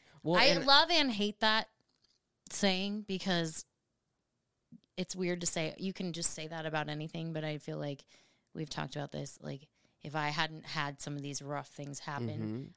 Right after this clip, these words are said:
Speaker 2: I wouldn't have had these moments that were pivotal in my growth. I wouldn't have learned the lessons that I needed to have to be able to appreciate it and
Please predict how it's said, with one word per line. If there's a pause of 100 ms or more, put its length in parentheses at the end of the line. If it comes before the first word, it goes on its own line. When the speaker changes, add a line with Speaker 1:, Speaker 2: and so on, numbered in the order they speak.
Speaker 2:
I
wouldn't
have
had
these
moments (100)
that
were (300)
pivotal
in
my
growth.
I
wouldn't
have
learned
the
lessons
that
I
needed
to
have (280)
to
be
able
to
appreciate
it (540)
and